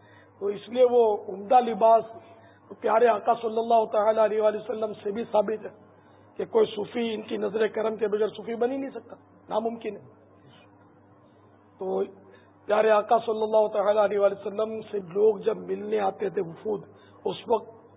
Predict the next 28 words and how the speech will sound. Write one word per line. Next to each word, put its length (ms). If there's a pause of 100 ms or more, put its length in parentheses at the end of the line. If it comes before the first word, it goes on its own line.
عمدہ 260
لباس 420
پہننا 320 (440)
وغیرہ 300 (120)
آپ 140
سے 120
بھی 100
ثابت 380
ہے۔ 60 (300)
پیارے 220
آقا 220 (100)
صلی 160
اللہ 340
تعالی 340 (440)
علیہ 240
وآلہ 220
وسلم 380
سے 160 (360)
خود 160
ہمارے 320
امام 260 (120)
اعظم 400
ابو 280
حنیفہ 380 (1160)
رحمت 360
اللہ 300
تعالی 300
علیہ 180